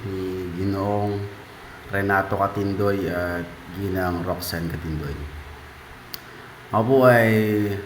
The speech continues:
nakatira sa barangay Paoco, Santa Maria, Laguna. Ako po ay humihingi ng tulong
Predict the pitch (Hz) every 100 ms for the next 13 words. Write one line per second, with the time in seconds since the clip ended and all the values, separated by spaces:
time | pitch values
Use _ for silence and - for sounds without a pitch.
0 | - - - - - - 117 101 - 117
1 | 113 113 104 104 104 101 101 101 95 98
2 | 95 98 101 95 85 92 92 92 92 90
3 | 90 101 92 87 87 - - - - -
4 | - - - - - 107 110 110 110 104
5 | 101 101 101 98 98 95 95 92 95 -
6 | - - - - - - - - - -
7 | - 123 135 135 139 139 117 110 107 104
8 | 101 101 98 127 117 113 113